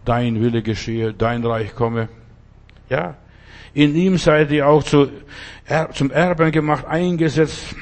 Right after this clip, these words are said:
und vorherbestimmt nach dem Vorsatz Gottes" und so weiter, nach seinem ewigen Ratschluss.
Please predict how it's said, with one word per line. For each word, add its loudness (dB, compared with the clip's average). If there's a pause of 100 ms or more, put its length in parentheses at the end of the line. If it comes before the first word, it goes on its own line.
(280)
und 0
vorherbestimmt 0 (220)
nach -2
dem -2
Vorsatz 2
Gottes" -2
und -2
so 0
weiter, 2
nach -2
seinem -2
ewigen 0
Ratschluss. -4